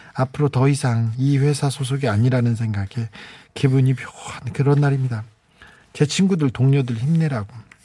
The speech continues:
응원 좀 해주세요. 아이고, 응원합니다. 응원합니다. 힘내세요. 어렵습니다. 여행업계, 항공업계,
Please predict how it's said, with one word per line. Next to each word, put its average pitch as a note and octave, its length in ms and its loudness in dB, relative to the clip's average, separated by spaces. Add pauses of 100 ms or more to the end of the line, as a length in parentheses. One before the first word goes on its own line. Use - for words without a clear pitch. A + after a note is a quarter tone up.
(760)
응원 C#3+ 260 6
좀 D3 160 0
해주세요. C3+ 380 -4
아이고, C3+ 400 0 (680)
응원합니다. D3 580 4
응원합니다. C3 720 -4
힘내세요. D3+ 600 2 (720)
어렵습니다. D#3 680 2 (240)
여행업계, E3 800 2 (1080)
항공업계, F3+ 840 -2